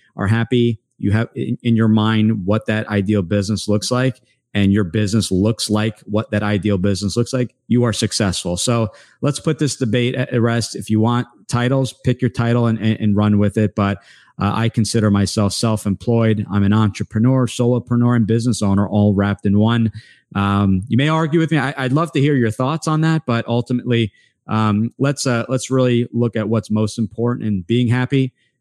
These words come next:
living the life that you, you kinda planned out, and living with those, those five freedoms. And again, I love talking about these, and I'll repeat 'em. Time freedom, financial freedom, freedom of purpose, uh, freedom to, to be located, uh, exactly, you know, eh,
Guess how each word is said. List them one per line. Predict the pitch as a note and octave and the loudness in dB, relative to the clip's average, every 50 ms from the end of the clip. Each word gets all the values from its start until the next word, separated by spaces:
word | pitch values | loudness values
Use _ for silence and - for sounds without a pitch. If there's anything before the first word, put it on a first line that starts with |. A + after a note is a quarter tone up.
| _ _ _ _ - | _ _ _ _ -6
living | - G#2 A2+ A2 B2 A#2+ | -2 0 0 2 2 2
the | A2 A2 | 2 2
life | G#2+ A2 A2 A2+ G#2+ - | 2 2 0 0 -2 -2
that | - A2+ G#2+ G#2+ | -4 -4 -2 0
you, | A2 A2 G#2+ | 0 0 0
you | - A2+ G#2 | 0 -2 -4
kinda | - A2 G#2+ G2+ | -4 -2 -2 -2
planned | - - A2 A2 G#2+ G#2+ G#2 | -4 -2 -2 0 0 0 0
out, | A2 A2 G#2+ G#2+ A2 - _ _ _ _ _ _ _ _ _ _ _ - - - | 0 0 -2 -2 -4 -6 _ _ _ _ _ _ _ _ _ _ _ -18 -6 -2
and | B2+ B2+ B2 B2 B2 | 0 0 0 0 0
living | B2 B2+ C3+ B2 B2+ A#2 | 2 0 2 2 2 2
with | A2+ G#2 | 2 2
those, | - A2+ G#2+ G#2 G2 - | 2 2 2 2 0 -2
those | G#2 G#2+ G2+ | -2 -4 -4
five | - - G#2+ G2 F#2 | -2 -2 -2 -2 -2
freedoms. | - - G#2+ F#2+ F#2 F#2+ F#2+ G#2+ | -2 -2 -2 -2 0 0 0 2
And | G#2+ G#2+ | 2 2
again, | G2+ A#2+ A2+ G#2 G2 F2+ - _ _ _ _ - | 2 0 0 0 -2 -4 -6 _ _ _ _ -8
I | - G#2 | -2 -2
love | A#2 B2+ A#2 | 0 0 0
talking | - - A#2+ A#2+ A#2 - B2 A#2 | -2 -2 -2 -2 -2 0 0 2
about | A2+ A2 A#2 A2+ A2 | 2 2 0 -2 0
these, | - A#2+ A#2 G#2 | 0 0 0 0
and | G2+ G2 | 0 0
I'll | F#2+ F#2+ | 0 2
repeat | F#2+ G#2 G2+ - A2 A2 F#2+ | 0 0 0 0 0 0 0
'em. | F#2+ F2 E2 - | 0 -2 -4 -4
Time | - C3 C3+ C3 B2 | -4 -2 0 0 0
freedom, | G#2+ - A2 G2+ F#2+ F2+ F2 E2+ E2 | 0 0 0 0 0 0 0 -4 -4
financial | E2+ - G#2 G#2 A2+ A#2+ B2 A#2+ - A#2 G#2+ | -4 -2 0 2 2 2 2 2 2 0 -2
freedom, | - - G#2 G2 F2+ F2 E2+ E2 E2 _ _ _ _ _ | -2 0 0 0 0 0 0 -2 -4 _ _ _ _ _
freedom | - - C#3 D3+ D3+ D3+ | -8 -4 -2 0 2 2
of | D3 C3+ - | 0 0 0
purpose, | - C#3 C#3 C3+ C3+ C#3+ C3+ C3 B2 - - - - _ _ _ _ _ _ | 0 0 0 0 0 0 -2 -2 -2 -4 -8 -10 -12 _ _ _ _ _ _
uh, | - G#2 G#2 G2+ | -4 -2 -2 -2
freedom | G2+ - - C3 B2+ B2 B2+ B2 A#2 | -2 -2 0 0 0 2 2 0 0
to, | - - B2 A#2 A#2 B2 - | 0 0 0 0 0 0 -2
to | - A#2 | -2 0
be | G#2 A2+ | 0 2
located, | A2 G#2+ A2 A2 G#2+ - - A#2 A2 G#2 A2 G#2+ G#2+ G2 | 2 2 2 2 0 0 0 0 2 2 2 2 2 2
uh, | G#2+ G#2 G2+ - | 0 -2 -2 -2
exactly, | A2 F#2+ F2+ G#2+ A2 G#2+ G#2+ - - G#2+ G#2 G2+ | -6 -6 -2 -2 -2 -2 -2 -2 0 0 2 2
you | G#2 G#2+ G#2+ | 0 0 0
know, | G#2 G2 F#2+ - - | -2 -2 -2 -4 -6
eh, | A2 - - - | -10 -8 -8 -10